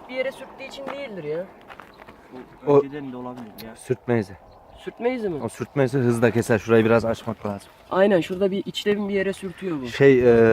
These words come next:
Speaker 3: e, jant yamuk ya.
Speaker 1: Aynen.
Speaker 3: Döndükçe oraya sürtüyor. Orayı biraz açmak lazım.
Speaker 1: Aynen. Ya şöyle de söyleyelim.
Speaker 3: Gerçi oraya
Speaker 1: Biz
Speaker 3: da
Speaker 1: bunu
Speaker 3: sürtecek
Speaker 1: deneme
Speaker 3: gibi durmuyor
Speaker 1: amaçlı,
Speaker 3: ama.
Speaker 1: e,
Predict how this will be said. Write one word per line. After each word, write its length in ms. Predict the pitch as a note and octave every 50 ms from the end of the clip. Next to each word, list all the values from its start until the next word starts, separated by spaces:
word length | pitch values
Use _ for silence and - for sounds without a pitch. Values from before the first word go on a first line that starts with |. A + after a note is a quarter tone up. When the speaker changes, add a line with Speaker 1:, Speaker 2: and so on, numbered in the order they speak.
| A2+
Speaker 3:
e, 60 | A#2
jant 280 | G#2+ A#2 C#3 C#3 B2 -
yamuk 240 | D#3 D#3 G3 - -
ya. 120 | B2+ G#2 - - -
Speaker 1:
Aynen. 340 | - F3 F#3 G3 F#3+ D3+ C#3 - _ -
Speaker 3:
Döndükçe 420 | B2+ C3 C#3 C#3+ D3 - - D3
oraya 200 | B2+ B2+ C#3 C#3
sürtüyor. 400 | - - B2+ A#2 - - B2+ G#2 - - - - - - - - - - - - - -
Orayı 280 | A2+ B2+ C#3 D3+ D3 C#3
biraz 300 | C#3+ D3+ C#3+ B2+ - -
açmak 440 | C3 C#3 - - D#3 E3+ - -
lazım. 300 | C#3 B2 B2+ B2 D3+ G3+ G3+ - - - - -
Speaker 1:
Aynen. 340 | D3+ D#3+ D#3+ D#3 D3+ C3+ A#2+ - - - - - - - - -
Ya 160 | E3 F3 E3+
şöyle 300 | - - G3 G#3 A3 G#3
de 80 | A3 A3+
söyleyelim. 500 | - A3+ G#3+ G#3+ G#3 G#3+ G#3+ A3+ A#3 G#3+ - - - _ _ _ - - - - - - - - -
Speaker 3:
Gerçi 260 | - A#2 B2+ B2 - C3+
oraya 120 | C3 C#3 D3
Speaker 1:
Biz 60 | C#3+
Speaker 3:
da 40 | D3
Speaker 1:
bunu 100 | - -
Speaker 3:
sürtecek 320 | C3+ B2+ G#3+ A3 - A#3 B3+
Speaker 1:
deneme 120 | B3+ B3
Speaker 3:
gibi 140 | B3 A#3+ A#3+
durmuyor 220 | C3 A2+ A#2 B2+ -
Speaker 1:
amaçlı, 140 | A#2+ G#2 - _ _ _ _ - - -
Speaker 3:
ama. 80 | E3+ E3+
Speaker 1:
e, 300 | E3+ E3 E3 E3 D#3+